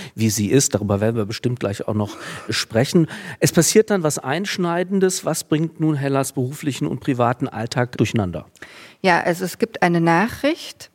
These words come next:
Speaker 2: dass im fernen Australien der Ehemann einer berühmten deutschen Opernsängerin sich vor der Oper, vor der berühmten Sydney Opera, umgebracht hat. Und die Zeitungsnotiz bringt ins Rollen, dass Hella Kahl,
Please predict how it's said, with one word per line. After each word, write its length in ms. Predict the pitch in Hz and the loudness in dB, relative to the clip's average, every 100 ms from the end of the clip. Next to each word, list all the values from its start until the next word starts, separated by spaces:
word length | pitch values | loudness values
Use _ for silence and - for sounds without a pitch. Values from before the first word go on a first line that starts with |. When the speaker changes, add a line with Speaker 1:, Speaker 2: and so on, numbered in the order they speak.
| _ | _
Speaker 2:
dass 300 | - 202 - | 0 0 0
im 200 | - 202 | -2 -2
fernen 340 | 196 202 208 196 | 2 2 4 2
Australien 920 | 185 - 170 165 196 214 226 214 202 | 0 -2 2 4 2 2 0 0 0
der 180 | 196 | 0
Ehemann 400 | - 208 214 196 | 4 2 4 2
einer 380 | - 185 190 190 | 2 2 4 2
berühmten 560 | 190 180 202 - 190 180 | 0 0 0 0 -2 2
deutschen 400 | 180 180 - - | 2 2 -4 0
Opernsängerin 1040 | 214 220 202 185 185 185 180 190 185 180 - _ | 0 2 0 2 2 2 2 0 0 0 -4 _
sich 400 | - 180 175 - _ | -4 -2 -2 -8 _
vor 240 | - - 185 | -6 2 4
der 240 | 175 - | 4 4
Oper, 440 | 185 202 175 170 175 | 0 2 2 2 -4
vor 240 | - 165 175 | -14 -12 -10
der 160 | - | -12
berühmten 460 | - 160 - _ 180 | -12 -12 -12 _ -16
Sydney 400 | - 208 190 - | -10 -6 -6 -4
Opera, 420 | 180 180 175 175 - - - - - | -4 0 2 0 -2 -20 -20 -20 4
umgebracht 680 | 190 190 165 160 156 - | 4 6 4 2 0 -8
hat. 340 | 165 151 - - _ _ | -6 -6 -6 -20 _ _
Und 500 | - 196 185 185 - | 2 4 4 0 -2
die 100 | 185 | -2
Zeitungsnotiz 1080 | - 196 214 233 220 220 220 240 226 - - | 4 4 4 2 2 0 2 -2 -2 -6 -10
bringt 340 | - 220 220 - | 2 2 2 -6
ins 300 | - 190 - | -2 0 4
Rollen, 460 | 185 214 233 220 | 6 6 4 0
dass 320 | 202 196 - - | 0 0 -2 -6
Hella 320 | - 190 185 | 0 2 2
Kahl, 600 | 185 202 190 190 185 226 | 2 4 6 4 2 -4